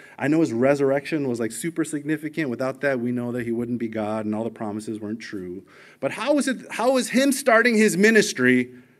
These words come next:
that significant? And so today what I'm gonna do is I wanna share with you two ways on why it's significant and how it's significant. And I decided to share it, share these two points as applications, but just to be fun,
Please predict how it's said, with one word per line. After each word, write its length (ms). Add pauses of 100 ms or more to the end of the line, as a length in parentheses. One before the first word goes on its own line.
(240)
that 320
significant? 1040 (640)
And 100
so 100
today 360
what 100
I'm 100
gonna 200
do 260
is 80
I 80
wanna 220
share 240
with 180
you 160
two 260
ways 480 (680)
on 220
why 300
it's 220
significant 560
and 80
how 380
it's 140
significant. 640 (440)
And 120
I 160
decided 420
to 80
share 420
it, 420
share 220
these 240
two 140
points 340
as 280
applications, 880 (540)
but 280
just 340
to 60
be 140
fun, 640